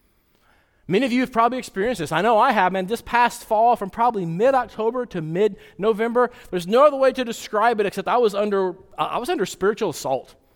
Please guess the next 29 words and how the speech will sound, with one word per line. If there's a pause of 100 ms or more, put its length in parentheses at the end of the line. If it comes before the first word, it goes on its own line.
(440)
And
I
know
for
some
of
you,
I
just
lost
you,
and
you're
like,
"Whoa,
we're
Presbyterians,
we
don't
do
that." (300)
But
there's
no
other
way
to
describe
it.